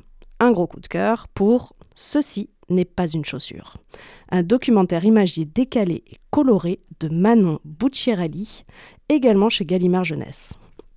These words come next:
Sous ses airs de Magritte, ce livre nous explique que ceci n'est pas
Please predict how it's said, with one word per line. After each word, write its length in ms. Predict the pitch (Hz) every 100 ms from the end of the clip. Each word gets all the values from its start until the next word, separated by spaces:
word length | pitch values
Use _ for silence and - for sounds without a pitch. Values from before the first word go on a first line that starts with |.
| _ _ _
Sous 220 | - - 294
ses 300 | - 233 208
airs 120 | 196
de 120 | -
Magritte, 680 | 165 208 202 190 220 - - -
ce 220 | - 240
livre 300 | 214 220 220
nous 180 | 180 180
explique 420 | 196 - 185 -
que 120 | 180
ceci 400 | - 214 - 208
n'est 160 | 208 175
pas 260 | - 175